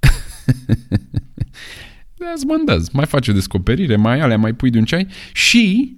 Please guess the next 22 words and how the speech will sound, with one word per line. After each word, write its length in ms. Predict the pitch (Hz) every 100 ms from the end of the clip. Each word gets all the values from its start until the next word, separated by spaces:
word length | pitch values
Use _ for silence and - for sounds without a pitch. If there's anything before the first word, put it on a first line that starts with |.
| -
și, 540 | - - 226 185 254 -
și, 360 | - - 160 254
atenție, 540 | - - 143 165 233 247 - - - -
uh, 220 | 175 180
apa 300 | - 208 226
minerală. 540 | 226 214 196 98 95 - - - - - _ - - _ - - - - - - - _ _ _ _ _ _ _ _ _ _
Na, 220 | 165 120 -
voi 180 | 175
ce 100 | 220
ați 120 | - -
făcut 260 | - -
în 100 | 92
viața 280 | 87 78 -
asta? 260 | - - - - - - _ _ _ -
Eu 480 | 104 135 180 208 247
nu 120 | 247 190
mare 240 | 98 90
lucru. 360 | 53 - - - _ _ _ _ _ -
Voi, 420 | 107 190 247 247 -
poate 240 | 233 247
mai 160 | 277 285
mult. 380 | 240 - -